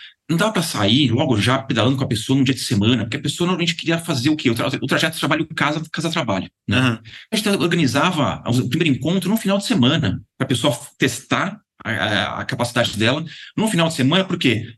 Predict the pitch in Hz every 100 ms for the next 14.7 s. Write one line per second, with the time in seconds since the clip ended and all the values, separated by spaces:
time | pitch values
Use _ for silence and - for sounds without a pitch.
0 | - 208 269 277 131 - 160 196 139 135
1 | 180 175 127 139 185 160 190 151 123 202
2 | - - - 214 - 127 113 101 113 110
3 | 117 - 117 110 117 95 95 113 127 107
4 | 123 123 123 98 113 120 107 113 104 110
5 | 104 117 90 107 107 135 131 - - _
6 | - 120 123 131 170 170 190 180 175 165
7 | 147 156 160 90 90 147 151 139 165 -
8 | 131 135 175 185 - 165 127 - 104 127
9 | 170 127 107 - 139 165 185 175 202 -
10 | 196 233 156 131 117 - - 104 - -
11 | - - 98 98 98 247 269 131 123 101
12 | 95 95 82 85 98 - 139 123 127 117
13 | 113 95 95 - - - - 151 170 165
14 | 170 165 127 127 147 175